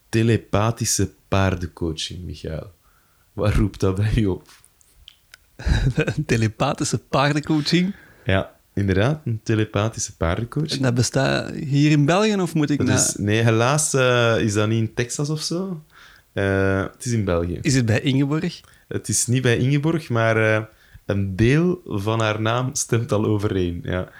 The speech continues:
Speaker 2: Borg.
Speaker 1: <laughs> Het is niet bij Bjorn. Nee, nee. Het was bij Inge. Maar oké, los daarvan. Eh, Michael, is, eh, een telepathisch paardencoaching. Dat is iets dat,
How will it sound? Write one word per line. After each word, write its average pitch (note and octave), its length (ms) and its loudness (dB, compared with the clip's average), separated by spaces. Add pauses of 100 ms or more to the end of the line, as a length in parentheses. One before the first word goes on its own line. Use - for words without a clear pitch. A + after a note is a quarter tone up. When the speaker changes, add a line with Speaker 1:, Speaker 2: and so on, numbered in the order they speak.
Speaker 2:
Borg. C3 500 2 (440)
Speaker 1:
<laughs> - 520 0
Het E3 120 -4
is A#2 120 -2
niet B2 120 0
bij A2 180 2
Bjorn. F2+ 400 0 (120)
Nee, F#2+ 240 2
nee. F2 100 4 (140)
Het D#3+ 320 0
was G#2+ 140 0
bij G#2 220 2
Inge. F#2+ 360 0 (240)
Maar A#2 120 2
oké, B2+ 300 0
los C#3 260 2
daarvan. C3 560 4 (760)
Eh, G2+ 340 4 (320)
Michael, D3 580 -2 (460)
is, G2 320 2
eh, G2+ 240 4 (180)
een F2+ 220 -2
telepathisch G#2 720 -2
paardencoaching. G2 920 -6
Dat F#2+ 120 -6
is - 280 -8
iets A#2+ 360 -8
dat, G#2 280 -6